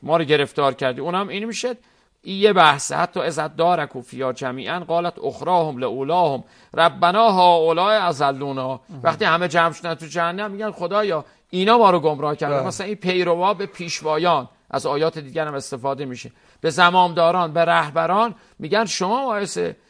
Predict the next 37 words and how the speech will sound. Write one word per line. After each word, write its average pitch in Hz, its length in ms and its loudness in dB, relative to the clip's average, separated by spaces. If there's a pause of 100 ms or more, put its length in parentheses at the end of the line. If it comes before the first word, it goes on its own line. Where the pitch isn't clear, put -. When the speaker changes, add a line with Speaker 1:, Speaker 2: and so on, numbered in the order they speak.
(220)
Speaker 1:
مثلاً 196 400 -4
مردم 185 540 2
کوفه 185 520 -2
به 180 220 -2
عبیدالله 175 640 0
زیاد 185 500 0
و 208 280 2
عمر 170 320 0
سعد 208 400 0
و 202 80 0
یزید 180 520 0
و 190 280 0 (480)
مثلاً 165 280 -6
عمرو 170 360 2
عاص 196 280 4
و 196 60 -4
معاویه 170 400 2
و 220 120 4
دیگران، 185 460 -2
می‌گن 208 220 -2
شما 277 380 -2
موجب 208 300 -4
انحراف 151 540 -2
ما 131 200 -4
شدید 120 440 -10 (200)
و 156 60 0
الا 165 320 0
ما 190 140 2
مثلاً 170 500 -4 (340)
دست 156 260 -2
از - 200 -6 (180)
امام 139 300 -2
حسین 135 260 -8
و 139 40 -4
یارانش 135 500 -2
بر 147 220 -2
نمی‌داشتیم. 123 680 -8